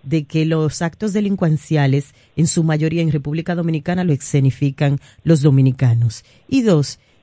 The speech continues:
que las otras estadísticas, números del sector agropecuario, del sector turismo, hablan de ese protagonismo de la mano de obra haitiana. Y entonces, si usted lo suma como legislador de la República,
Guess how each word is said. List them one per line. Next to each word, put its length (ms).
que 200
las 240
otras 360
estadísticas, 760
números 560
del 260
sector 520
agropecuario, 1000
del 120
sector 460
turismo, 840
hablan 480
de 340
ese 440
protagonismo 720
de 80
la 80
mano 320
de 100
obra 220
haitiana. 580
Y 80
entonces, 340
si 80
usted 220
lo 100
suma 400
como 240
legislador 640
de 100
la 100
República, 760